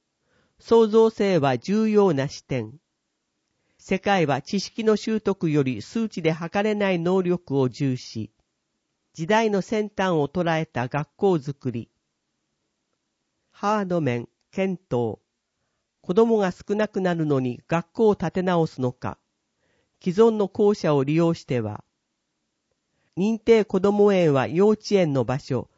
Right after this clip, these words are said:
義務教育学校は小学校の場所に。財源の確保は。ハード面、推進。教育現場の整備は必要。公立化の一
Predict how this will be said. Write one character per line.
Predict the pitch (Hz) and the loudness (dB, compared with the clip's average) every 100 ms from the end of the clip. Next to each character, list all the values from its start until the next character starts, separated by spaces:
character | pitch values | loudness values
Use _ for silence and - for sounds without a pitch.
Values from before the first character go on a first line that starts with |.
| _ _ _ _ - | _ _ _ _ -8
義 | 190 | -2
務 | 226 | -2
教 | - 220 208 | 2 6 6
育 | 208 - 165 | 4 -2 -2
学 | 170 175 _ | -2 -4 _
校 | 170 147 | 0 2
は | 123 110 | 2 -2
小 | - 214 220 | -4 0 0
学 | 208 208 _ | 0 -6 _
校 | 185 175 | 0 2
の | 131 | 2
場 | 113 135 | -2 -4
所 | - | -4
に。 | 117 104 - _ _ _ _ _ _ _ _ _ _ | -4 -6 -10 _ _ _ _ _ _ _ _ _ _
財 | - 190 214 | -2 0 0
源 | 226 220 | 0 0
の | 175 151 | -2 -4
確 | - 151 160 | -6 -4 -4
保 | 156 127 | -2 -4
は。 | 110 98 _ _ _ _ _ _ _ _ _ _ _ _ _ _ _ _ _ | -4 -8 _ _ _ _ _ _ _ _ _ _ _ _ _ _ _ _ _
ハ | _ 196 214 | _ -4 -2
ー | |
ド | 185 185 | -2 -2
面、 | 139 127 - _ | 0 -2 -6 _
推 | - 175 175 | -8 -2 -2
進。 | - - 120 117 - _ _ _ _ _ _ _ _ _ | -4 -8 -6 -6 -10 _ _ _ _ _ _ _ _ _
教 | 226 233 | 6 6
育 | 233 214 | 6 -4
現 | 165 196 208 | 0 0 2
場 | 185 | 0
の | 151 151 | 0 -2
整 | - 208 | 0 0
備 | 180 147 | 2 0
は | 135 | 0
必 | - _ 147 | -4 _ -2
要。 | 127 107 90 _ _ _ _ _ _ _ _ _ _ _ | 0 0 -4 _ _ _ _ _ _ _ _ _ _ _
公 | 233 226 | 4 4
立 | 226 - - | 2 -8 -4
化 | 175 | -2
の | 151 | 0
一 | 143 | -2